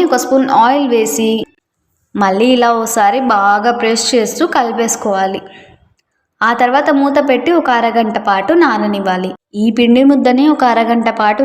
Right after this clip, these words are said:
నానబెట్టుకోవడం వల్ల మరింత సాఫ్ట్‌గా, ఫ్లఫీగా వస్తుంది. చూడండి, పిండి ఈ విధంగా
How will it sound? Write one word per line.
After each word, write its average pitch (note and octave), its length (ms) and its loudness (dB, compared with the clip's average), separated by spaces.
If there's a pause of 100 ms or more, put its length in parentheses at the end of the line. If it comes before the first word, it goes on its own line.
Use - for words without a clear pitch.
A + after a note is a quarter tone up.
నానబెట్టుకోవడం A#3 880 0
వల్ల G3+ 260 0 (140)
మరింత A3+ 340 0 (160)
సాఫ్ట్‌గా, G#3 640 0 (160)
ఫ్లఫీగా G#3+ 680 -2
వస్తుంది. G3+ 480 -6 (1600)
చూడండి, B3 380 2 (140)
పిండి C4 260 0 (160)
ఈ A#3 40 2 (140)
విధంగా A3 340 0